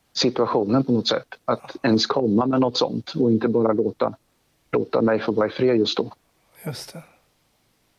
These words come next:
Speaker 1: Men, men, eh,
Speaker 2: Men ville han ha en bild eller vad?
Speaker 1: Ja, ja.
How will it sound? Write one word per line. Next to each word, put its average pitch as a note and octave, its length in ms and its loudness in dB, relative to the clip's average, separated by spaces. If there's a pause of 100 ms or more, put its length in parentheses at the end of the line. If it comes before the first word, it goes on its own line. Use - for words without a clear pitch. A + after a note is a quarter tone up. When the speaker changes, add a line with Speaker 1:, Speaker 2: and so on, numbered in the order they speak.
(1000)
Speaker 1:
Men, C#3+ 320 2
men, D3+ 400 4
eh, D3 220 4
Speaker 2:
Men D3+ 260 2
ville D#3+ 260 2
han D3+ 140 0
ha D3+ 300 0
en D3 280 -4
bild D#3 540 -6
eller C3 360 -2
vad? C3+ 280 -10 (220)
Speaker 1:
Ja, A#2 360 0 (360)
ja. B1+ 240 0